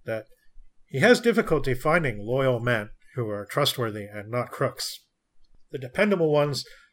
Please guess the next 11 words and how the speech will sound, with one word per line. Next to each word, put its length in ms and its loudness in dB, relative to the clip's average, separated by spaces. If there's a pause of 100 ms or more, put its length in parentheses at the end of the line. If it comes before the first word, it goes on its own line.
(280)
all 180 4
seem 200 0
to 60 0
have 280 4
previous 500 2
obligations. 840 -2 (1800)
So, 340 6
although 280 6
previously 600 2
he 100 0
was 480 2